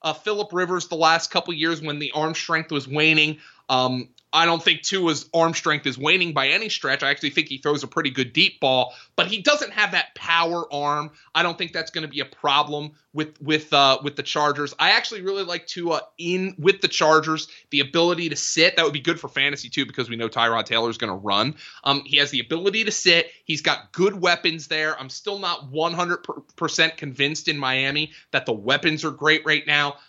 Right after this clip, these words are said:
I love Tua's fit with the Chargers, and in those fresh new uniforms. I don't know. Do you see those this morning, Ross? The Chargers released their new uniforms. They are awesome.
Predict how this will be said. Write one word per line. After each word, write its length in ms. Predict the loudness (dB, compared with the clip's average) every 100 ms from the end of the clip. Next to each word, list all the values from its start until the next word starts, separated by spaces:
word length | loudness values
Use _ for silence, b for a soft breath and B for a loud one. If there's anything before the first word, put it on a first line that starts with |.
| b 0
I 320 | 4 4 2
love 340 | 0 2 2 0
Tua's 580 | -2 2 2 0 -6 -6
fit 280 | 0 0
with 80 | -2
the 80 | -8
Chargers, 500 | 2 4 4 2 -2
and 300 | 2 2 0 b b b _
in 140 | -8 -4
those 220 | -4 -6
fresh 460 | -8 0 0 0
new 120 | -6 -4
uniforms. 460 | -4 -4 -6 0
I 60 | 2
don't 80 | 4
know. 100 | 4
Do 120 | 4
you 40 |
see 220 | 4 4
those 220 | 4 4 2
this 180 | -2
morning, 260 | 2 4 4
Ross? 300 | 4 4 2
The 80 | -4
Chargers 400 | -2 -2 -2 -6
released 320 | -6 -4 -4
their 100 | -2
new 120 | -2
uniforms. 580 | 0 -2 2 4 4 0 b b 2
They 280 | 4 4 4
are 320 | 6 6 4
awesome. 380 | 2 2 0